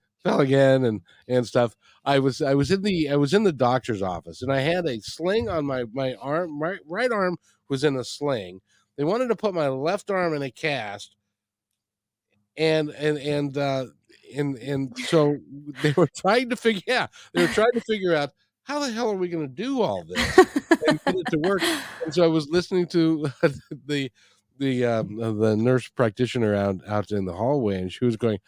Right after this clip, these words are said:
Speaker 1: "Oh, that poor man. He's got all this. He's got this arm, and then the other arm, he can't move, and da, da, da." And it, <laughs> and, and I was okay. It's, it's like, "This is rather funny, actually. How the hell are we gonna do this?"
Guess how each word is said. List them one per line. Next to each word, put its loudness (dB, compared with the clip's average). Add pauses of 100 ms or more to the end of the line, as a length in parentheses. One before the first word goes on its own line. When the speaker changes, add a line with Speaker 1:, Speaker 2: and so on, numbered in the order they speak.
(380)
Speaker 1:
"Oh, 4
that 0
poor 2
man. -6 (280)
He's 0
got 2
all 4
this. 2
He's -4
got -4
this -12
arm, 4
and 0
then -2
the -2
other 2
arm, 0
he -4
can't -6
move, 2
and -2
da, 0
da, -6
da." -4 (420)
And 2
it, -2 (140)
<laughs> -12
and, 0 (160)
and 0
I 0
was -2
okay. 2 (360)
It's, 2 (120)
it's -2
like, 2 (420)
"This -6
is -12
rather -6
funny, -2
actually. -4
How 6
the -4
hell 4
are 4
we -4
gonna -10
do -12
this?" -18